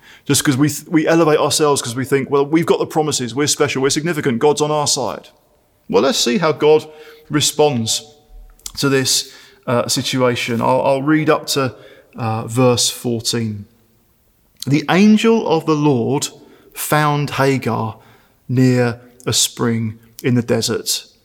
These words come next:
It was the spring that is beside the road to Shur." And he said, "Hagar, servant of Sarai,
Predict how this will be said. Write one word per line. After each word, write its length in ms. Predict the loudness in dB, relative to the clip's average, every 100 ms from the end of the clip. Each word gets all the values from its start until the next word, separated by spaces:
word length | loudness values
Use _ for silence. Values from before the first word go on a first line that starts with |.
| _
It 100 | -2
was 160 | 0 0
the 80 | 0
spring 720 | -2 -2 0 0 0 -4 -10 -4
that 160 | 0
is 100 | 0
beside 640 | 0 -2 0 0 0 -2 -4
the 160 | -4
road 440 | -2 2 2 2 -2
to 240 | -6 -6
Shur." 440 | -4 -2 0 -2 -6 _ _ _ _ _ _ _ _ _ 0
And 80 | 4
he 80 | 4
said, 280 | 4 2
"Hagar, 520 | 4 2 4 2 2 -2 -16 -20 -20 _ _ _ _ -4
servant 380 | 2 2 2
of 60 | 2
Sarai, 520 | 2 2 2 2 -2